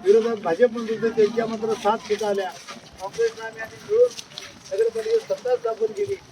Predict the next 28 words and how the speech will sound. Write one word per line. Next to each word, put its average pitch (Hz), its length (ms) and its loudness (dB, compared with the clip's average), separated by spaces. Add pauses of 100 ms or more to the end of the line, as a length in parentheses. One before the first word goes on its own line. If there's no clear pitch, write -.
(400)
परंतु 220 420 0 (140)
काँग्रेसच्या 226 480 0
आडदांड 220 440 -2
भूमिकेमुळे 440 580 -2 (680)
काँग्रेसचा 226 540 2
त्यावेळेला 233 460 0
नगराध्यक्ष 220 500 -2
झाला 214 200 4
होता, 240 220 2
आमचा 233 280 -6
नगराध्यक्ष 233 600 -6 (460)
चार 415 140 4
पाचशे 440 220 -4
मतांनी 233 340 -6
पडला 220 200 2
होता 233 220 2 (640)
आणि 233 140 -6 (100)
त्यामुळं 233 320 2
काँग्रेसच्या 233 500 2
आडदांड 233 420 0 (120)
धोरणामुळं 220 520 2 (580)
या 226 120 2 (140)
शहराचा 214 360 0
विकास 233 340 -2 (500)
संपूर्ण 220 400 0
पाच 208 300 -2
वर्षात 208 360 -2
थांबला. 190 300 4